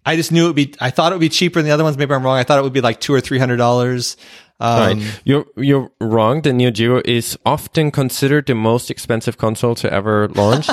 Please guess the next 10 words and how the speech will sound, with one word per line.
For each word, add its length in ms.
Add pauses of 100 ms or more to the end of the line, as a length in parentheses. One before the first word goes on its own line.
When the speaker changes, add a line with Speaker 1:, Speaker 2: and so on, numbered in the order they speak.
(120)
Speaker 1:
<laughs> 180
Speaker 2:
even 260
without, 720
uh, 260 (320)
<laughs> 300
without, 640
uh, 120
considering, 640
like, 180
inflation. 560